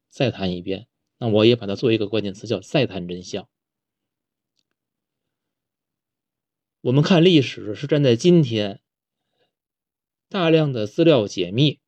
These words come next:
那么事件的这个轮廓会渐渐的清晰。我们现在再来看琼斯先生这件事儿，九十年了，也近一百年了，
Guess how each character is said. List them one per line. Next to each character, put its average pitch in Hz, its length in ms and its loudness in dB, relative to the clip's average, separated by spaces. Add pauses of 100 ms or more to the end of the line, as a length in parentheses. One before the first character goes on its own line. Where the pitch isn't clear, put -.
(840)
那 165 100 -4
么 131 180 4
事 160 360 4
件 156 240 4
的 120 100 0
这 113 140 -4
个 110 80 -4
轮 104 360 4
廓 165 380 0 (240)
会 135 240 0
渐 147 220 4
渐 139 100 2
的 104 140 -4
清 175 280 4
晰。 104 340 -2 (2250)
我 135 200 2
们 143 220 4
现 180 280 6
在 208 240 4
再 156 220 4
来 131 200 2
看 120 760 -2
琼 131 220 -2
斯 151 160 4
先 147 260 8
生 104 300 2
这 127 100 -4
件 107 220 2
事 123 100 -2
儿， 117 160 -2 (1800)
九 113 220 2
十 117 160 4
年 92 260 0
了， - 220 -12 (500)
也 98 140 -10
近 139 200 4
一 139 80 6
百 95 220 -6
年 90 180 -14
了， 113 320 -4